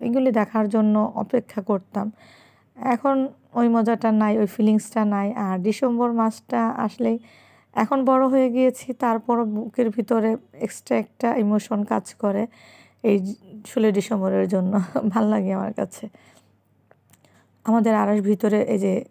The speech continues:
এই বিজ্ঞান জাদুঘরের ভিতরে ঢুকতে পারতেছে না বলে খুব মর্মাহত, কারণ ক্লোজ হয়ে গিয়েছে। ও চেষ্টা করছে ভিতরে যাবে। তো এখান থেকে আমরা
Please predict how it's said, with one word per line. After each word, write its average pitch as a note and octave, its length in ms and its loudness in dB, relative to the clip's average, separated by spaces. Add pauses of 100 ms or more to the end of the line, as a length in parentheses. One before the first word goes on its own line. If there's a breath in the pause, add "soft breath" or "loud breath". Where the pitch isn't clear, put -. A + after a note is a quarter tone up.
এই G3+ 260 2
বিজ্ঞান G3+ 300 0
জাদুঘরের G#3 360 2
ভিতরে G3+ 300 0
ঢুকতে G3+ 280 -2
পারতেছে G3+ 500 -2
না G#3 160 0
বলে G3 380 0 (100)
খুব G3+ 220 -2 (600 loud breath)
মর্মাহত, G#3 760 2
কারণ F#3+ 540 -2 (280)
ক্লোজ A3 280 2
হয়ে G#3 180 4
গিয়েছে। G3+ 520 0 (400 loud breath)
ও G#3+ 40 -2
চেষ্টা - 380 0
করছে A#3 340 0
ভিতরে G#3 420 2
যাবে। G3 380 -2 (400 soft breath)
তো C4+ 80 2
এখান C4 300 2
থেকে C4 420 2 (180)
আমরা G#3+ 500 2